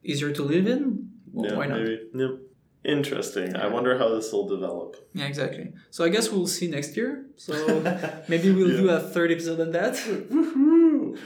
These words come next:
Speaker 2: Blockchain, uh, ride the blockchain, uh, wave.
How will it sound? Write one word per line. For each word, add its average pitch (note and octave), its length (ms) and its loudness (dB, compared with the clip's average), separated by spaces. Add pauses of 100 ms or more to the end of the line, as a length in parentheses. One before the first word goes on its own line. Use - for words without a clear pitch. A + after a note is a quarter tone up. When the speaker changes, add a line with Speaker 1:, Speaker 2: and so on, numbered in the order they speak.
(200)
Speaker 2:
Blockchain, C3 720 -2
uh, A2 280 -4
ride B2 220 0
the C#3 80 0
blockchain, A#2+ 640 -8
uh, G#2 340 -8 (280)
wave. A#2 600 -2